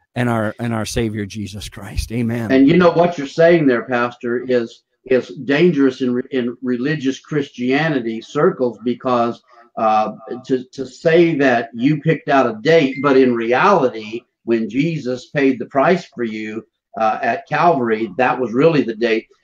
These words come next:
Speaker 2: The, the Bible says that God was in Christ reconciling the world. I always say the whole world to himself. When did he do that? In Christ.
Speaker 1: In
Speaker 2: And
Speaker 1: Christ.
Speaker 2: it's very interesting. I just, uh,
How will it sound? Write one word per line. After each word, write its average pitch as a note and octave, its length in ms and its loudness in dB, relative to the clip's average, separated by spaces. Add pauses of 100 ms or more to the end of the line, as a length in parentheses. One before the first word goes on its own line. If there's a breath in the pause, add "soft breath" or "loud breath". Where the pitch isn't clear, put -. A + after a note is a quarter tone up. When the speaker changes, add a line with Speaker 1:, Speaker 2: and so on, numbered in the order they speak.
Speaker 2:
The, - 160 -8
the B2+ 100 2
Bible E3+ 380 0
says C#3 260 -2
that C3 180 -2
God D#3+ 420 2
was B2 360 2
in F#3+ 440 4
Christ - 920 -4 (220)
reconciling C3+ 1400 0 (320)
the B2 100 2
world. C3+ 380 2
I D3 140 4
always C#3 280 0
say C3+ 160 -2
the B2+ 120 -2
whole D#3+ 340 0
world A#2+ 340 -4 (140)
to D3+ 180 -2
himself. C#3+ 640 -4 (300)
When D#3 200 -2
did E3+ 100 0
he F3+ 180 2
do G#3 240 -2
that? A#2 280 -2 (180)
In C#3 320 0
Christ. D3+ 500 0 (300 soft breath)
Speaker 1:
In D#3 100 2
Speaker 2:
And D3 180 2
Speaker 1:
Christ. C3 180 2
Speaker 2:
it's - 100 -14
very F3 360 0
interesting. D3 720 -8
I C#3+ 80 -4
just, E3 380 -2
uh, C3+ 180 -2